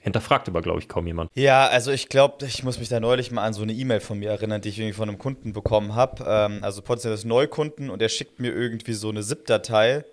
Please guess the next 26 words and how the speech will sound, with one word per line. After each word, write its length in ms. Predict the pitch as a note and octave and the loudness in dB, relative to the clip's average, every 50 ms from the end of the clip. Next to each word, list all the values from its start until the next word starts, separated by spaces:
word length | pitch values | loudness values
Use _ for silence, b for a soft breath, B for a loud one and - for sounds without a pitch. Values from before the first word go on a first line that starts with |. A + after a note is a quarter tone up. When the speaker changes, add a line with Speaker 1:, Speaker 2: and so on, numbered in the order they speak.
| _ - | _ -4
Speaker 2:
mit, 220 | A#2 A#2 - - | -4 -4 -4 -4
ich 160 | G#2+ - - | -8 -4 0
weiß 180 | A#2+ G#2+ F#2+ G2+ | 0 0 0 0
nicht, 140 | F#2+ - - | -6 -8 -8
äh, 80 | G2+ | -8
was 140 | F#2+ F#2 - | -6 -6 -4
da 120 | - G#2 | -4 -2
alles 200 | F#2 F#2 F#2 - | -2 -2 -6 -8
drinne 320 | - - - G2+ F#2 F#2 F2+ | -10 -8 -8 -8 -8 -6 -6
war. 100 | F2+ F#2 | -6 -6
Ich 140 | F2+ - - | -4 -6 -6
hab's, 140 | G#2+ - | -6 -6
ich 100 | - - | -6 -4
konnt's 180 | - A#2+ A2+ A2+ | -2 -2 0 0
auch 60 | A2+ | 2
gar 140 | G2+ A#2 G#2+ | 2 2 2
nicht 100 | G#2 G#2 | 2 0
mehr 100 | A#2 G#2+ | 0 0
alles 160 | G2 G2+ G2 | 0 0 -2
an-, 200 | F#2+ G#2+ G#2+ G#2+ - - | -4 -4 -4 -6 -8 -8
äh, 40 | G#2 | -6
antun, 680 | G#2+ G#2 G#2+ G2 - - - B2 A#2+ - - A2 G#2 | -4 -4 -4 -6 -6 -6 -6 -6 -6 -6 -10 -8 -2
ehrlich 260 | G2 G#2 G2 G2 - | -2 -2 -2 -4 -8
gesagt. 460 | - A2 - A2 A2 B2 C3 - B B B B B B B B B B | -10 -8 -2 2 2 2 2 0 B B B B B B B B B B
Alle 320 | - C3 D3 F3 F3+ F#3 F#3 | 4 4 6 6 6 4 4
möglichen 1120 | D#3+ D3+ D#3 D#3+ F3 G3 A3 - - - C3+ C3+ C#3 C3 - - B2 A#2+ A2+ A2 A2 - | 4 2 4 6 6 6 6 4 2 -2 -2 0 0 0 0 -2 -2 -2 -4 -4 -6 -8